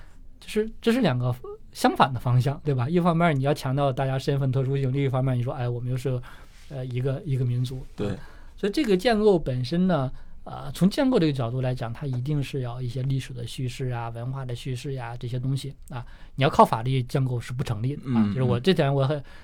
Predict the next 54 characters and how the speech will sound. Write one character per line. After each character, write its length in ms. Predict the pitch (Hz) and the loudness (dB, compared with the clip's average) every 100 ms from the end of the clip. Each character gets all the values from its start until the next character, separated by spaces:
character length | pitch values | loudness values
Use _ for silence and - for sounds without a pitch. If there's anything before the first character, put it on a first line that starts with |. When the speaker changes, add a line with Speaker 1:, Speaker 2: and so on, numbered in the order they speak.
| - | -2
Speaker 1:
我 100 | 143 | 2
很 160 | 131 135 | 4 4
清 180 | 151 147 | 4 2
楚， 120 | 131 | 0
啊， 200 | 131 113 | -4 -4
就 120 | 120 | -2
是 0 | |
法 180 | 123 117 | -2 0
律 240 | 143 190 156 | 4 4 4
它 160 | 175 | 2
的 80 | 170 | 2
东 180 | 170 190 | 2 0
西 100 | 202 | 0
是 100 | 143 | -2
有 120 | 117 | -6
限 280 | - 170 156 | -2 -2 -2
的， 80 | 127 - | -8 -8
啊， 80 | 127 | -6
你 100 | 131 | -2
让 140 | 156 | -2
它 300 | - 170 175 - - - | 0 0 0 -4 -14 -10
通 160 | - 226 | 0 2
过 80 | 220 | 4
法 200 | 107 131 | 2 2
律 120 | 170 | 2
把 140 | 127 | 2
一 80 | 123 | 0
个 80 | 131 | 2
民 100 | 127 | 0
族 160 | 127 | -2
建 160 | 127 123 | -2 -2
构 80 | 120 | -4
起 120 | 117 | -8
来 120 | 110 | -12
是 100 | 113 | -10
不 120 | 127 127 | -8 -8
可 220 | - 117 | -8 -10
以、 100 | 208 | -12
是 120 | - 131 | -10 -8
不 120 | 123 | -8
可 100 | 123 | -8
能 220 | 123 123 | -8 -8
的， 80 | 123 | -8
啊。 200 | 131 120 - - - | -10 -12 -14 -16 -4
它 100 | 180 | 0
只 160 | 151 | 2
能 160 | 131 135 | 2 2
像 160 | 147 | 2
我 80 | 135 | 0
刚 80 | 131 | 0
才 80 | 131 | 0
讲 160 | 120 | -2
到 180 | 123 120 | -6 -6
的 140 | 127 | -8